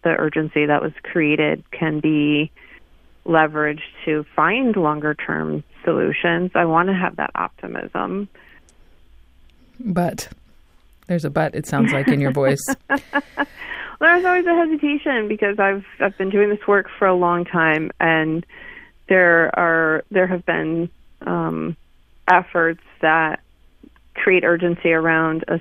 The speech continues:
Speaker 1: subset of the total homeless population, and the community rallies and we do things and we implement them, and then they tend to be very short-term, one-off solutions. And for me, I'm always looking for and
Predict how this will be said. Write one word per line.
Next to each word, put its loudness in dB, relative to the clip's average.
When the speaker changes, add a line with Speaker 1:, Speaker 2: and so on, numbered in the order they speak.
Speaker 1:
subset 0
of -2
the 0
total 0
homeless -2
population, -4
and -4
the -8
community 0
rallies 0
and -6
we 0
do 4
things -6
and -6
we -4
implement -4
them, -4
and -2
then -2
they -2
tend -6
to -14
be -2
very 0
short-term, -4
one-off 0
solutions. 0
And -4
for 2
me, 2
I'm -2
always -2
looking -2
for -4
and -6